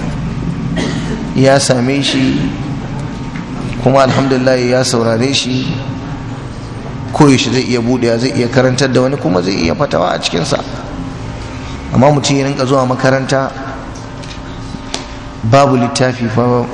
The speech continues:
akwai ci baya da yawa. Kar ka ɗauki zuwa makaranta ka mai da shi wurin wa'azi ne kawai. Ka ɗauka za ka wa'aztu kuma za ka yi karatu.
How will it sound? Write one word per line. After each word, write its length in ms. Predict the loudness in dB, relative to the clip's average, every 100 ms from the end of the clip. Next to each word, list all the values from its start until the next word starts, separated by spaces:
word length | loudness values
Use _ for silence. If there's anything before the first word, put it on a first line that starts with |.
| -4
akwai 260 | -2 2 2
ci 180 | 4 2
baya 260 | 2 0 0
da 100 | 0
yawa. 180 | 0 -4 -8 -12 -14 -14 -14 -14 -2
Kar 160 | 2 4
ka 100 | 4
ɗauki 300 | 2 2 2
zuwa 220 | 4 4
makaranta 540 | 2 2 2 2 2 0 0
ka 100 | 2
mai 140 | 2
da 60 | 2
shi 320 | 0 0 2
wurin 220 | 2 2 2
wa'azi 380 | 0 0 0
ne 100 | 0
kawai. 260 | 0 0 -2 -4 -10 -10 -10 -10 0
Ka 80 | 4
ɗauka 360 | 4 4 4 4
za 140 | 2
ka 120 | 2
wa'aztu 400 | 2 2 0 -2
kuma 200 | 0 2
za 120 | 4 4
ka 140 | 2
yi 60 | 2
karatu. 460 | 2 2 0 -2